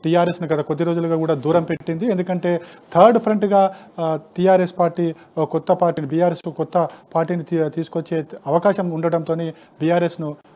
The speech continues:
ఆ, యూపీఏ మిత్రపక్షాలు దూరం పెట్టాయి. ఇక ముఖ్యంగా చూసుకుంటే కనుక బెంగళూరు వేదికగా రేపు ఎల్లుండి జరగబోయే ఈ సమావేశాలు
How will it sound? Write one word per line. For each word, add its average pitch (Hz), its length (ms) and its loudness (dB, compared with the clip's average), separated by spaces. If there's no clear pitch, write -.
ఆ, 143 240 -2
యూపీఏ 170 320 -2
మిత్రపక్షాలు 156 580 -6
దూరం 143 280 -2
పెట్టాయి. 123 360 -10
ఇక 190 100 6
ముఖ్యంగా 240 380 4
చూసుకుంటే 233 300 0
కనుక 214 260 4
బెంగళూరు 202 420 4
వేదికగా 190 480 2
రేపు 214 480 4
ఎల్లుండి 202 340 4
జరగబోయే 175 640 2
ఈ 165 80 2
సమావేశాలు 190 580 2